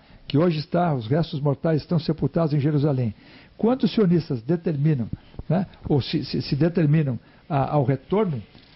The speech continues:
àquele chão, as coisas acabam se complicando muito, os ingleses não seguram a onda, os ingleses são inclusive atacados.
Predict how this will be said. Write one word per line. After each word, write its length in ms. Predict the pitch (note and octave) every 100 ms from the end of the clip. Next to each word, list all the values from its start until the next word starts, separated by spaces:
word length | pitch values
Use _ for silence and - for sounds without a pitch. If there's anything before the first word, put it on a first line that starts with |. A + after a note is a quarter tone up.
| -
àquele 320 | D3 E3 C#3+
chão, 340 | - E3+ G3+ F3+ - - -
as 140 | D3
coisas 420 | - E3+ D#3+ D3 D3+
acabam 320 | - D#3+ C#3+
se 120 | D#3+
complicando 500 | D#3 - - D3 A#2
muito, 200 | D3+ E3+
os 100 | C3+
ingleses 360 | C3+ D3 D#3+ C3+
não 120 | D#3
seguram 320 | D#3+ D3 C#3
a 40 |
onda, 400 | A2+ D3+ D#3+ E3+ - - -
os 100 | B2
ingleses 300 | D3 D#3+ F3+
são 100 | F3+
inclusive 260 | E3+ D3+ E3+
atacados. 640 | E3+ C#3 - F3 D#3+